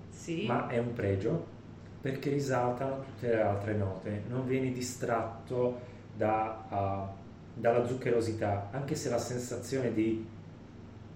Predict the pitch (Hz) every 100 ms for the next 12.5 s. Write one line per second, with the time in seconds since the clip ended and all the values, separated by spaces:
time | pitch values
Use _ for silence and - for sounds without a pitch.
0 | - - 139 156 151 123 127 123 120 120
1 | 123 123 123 120 117 101 - - - -
2 | 101 95 - - - - - - - -
3 | 226 214 202 208 262 349 220 190 190 180
4 | 185 185 180 185 185 180 180 180 175 170
5 | - - - - - - - - - -
6 | - - - - - - - - - -
7 | - - - - - - - - - -
8 | - - - - - 107 98 92 92 98
9 | - 120 120 143 139 160 165 - - 127
10 | - - 156 156 160 139 143 - 151 151
11 | 147 127 123 117 120 123 113 104 98 101
12 | 95 92 90 104